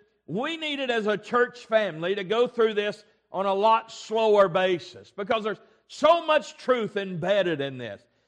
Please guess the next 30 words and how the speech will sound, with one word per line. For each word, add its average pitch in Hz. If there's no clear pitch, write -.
I 170
told 233
you 240
this 233
morning, 208
if 123
you 208
want 247
to 240
know 240
what 240
you 240
can 233
pray 240
for 233
me, 247
this 226
prayer 202
is 180
it. 180
If 139
you 220
want 247
to 247
know 240
what 233
I'm 247
praying 240
for 233
us, 269